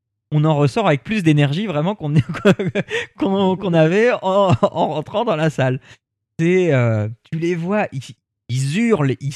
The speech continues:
ils, ils se donnent à fond, mais c'est leur credo. T'avais un petit papier au début, les règles de, de l'Oendan.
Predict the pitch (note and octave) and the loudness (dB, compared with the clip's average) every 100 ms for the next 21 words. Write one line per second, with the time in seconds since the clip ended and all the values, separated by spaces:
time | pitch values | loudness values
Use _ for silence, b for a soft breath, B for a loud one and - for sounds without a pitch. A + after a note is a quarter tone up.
0 | - B2+ B2+ A#2+ B2 B2 C#3 D3 A2+ - | -10 -12 -10 -12 -6 -4 -2 -2 -2 -4
1 | G#3 B3+ - _ _ _ D#3+ C#4 B3 A3 | -6 -8 -10 _ _ _ -2 0 0 0
2 | G#3 - A3 A3 B - D#3 A3 B3+ C#4+ | -2 -2 0 0 B -2 0 0 -4 -4
3 | B3+ A3+ - A3+ F#3 F#3+ C4+ C4 D3 D3+ | -2 -2 -2 -2 -2 -2 -6 -6 -2 -2
4 | F3 B3 G3 D#3+ D3+ D#3 D3+ D3+ C#3+ C#3 | 0 -2 0 -2 0 0 2 2 2 2
5 | C3+ E3 G3+ G3+ E3+ D#3+ | 2 2 4 4 4 2